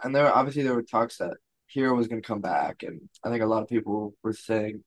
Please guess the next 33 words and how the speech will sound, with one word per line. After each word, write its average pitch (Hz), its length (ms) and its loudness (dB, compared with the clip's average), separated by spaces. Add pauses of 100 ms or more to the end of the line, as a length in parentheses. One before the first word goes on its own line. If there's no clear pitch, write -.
(120)
or 113 60 -4
thinking 120 320 -4
that 110 240 -2
if 117 140 -4
he 123 80 0
did 117 220 2
come 107 160 -2
back, 104 380 2 (580)
that 107 160 0
he 120 180 4
could 120 360 0
be, 113 460 2 (800)
obviously 117 280 2
he'd 110 80 4
be 101 240 -4 (640)
great 95 320 -6
positive 104 400 -2
impact 98 480 -6
for - 140 -16
the - 140 -14
Heat, 110 260 -4 (140)
but 76 180 -2
that 92 120 -2
he 120 140 2
could 120 320 -4
possibly 113 420 2
be, 107 300 -4 (320)
you - 80 -12
know, - 240 -10
a 113 100 -4
deciding 113 380 -4
factor 104 360 -6
in 147 160 -10